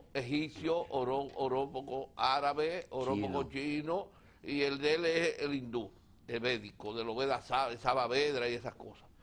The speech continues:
Speaker 1: Entonces, él dice que, por ejemplo, yo nací el doce de abril, que yo no soy Aries, porque yo, tiene que rodarme veintitrés días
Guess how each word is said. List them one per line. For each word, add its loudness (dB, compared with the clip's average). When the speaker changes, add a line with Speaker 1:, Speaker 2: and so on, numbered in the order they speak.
Speaker 1:
Entonces, -2
él 2
dice -2
que, -2
por 0
ejemplo, 0
yo 0
nací 0
el 2
doce 0
de 4
abril, -4
que 4
yo 4
no 4
soy 4
Aries, 0
porque 2
yo, 0
tiene 0
que 0
rodarme 2
veintitrés 0
días 0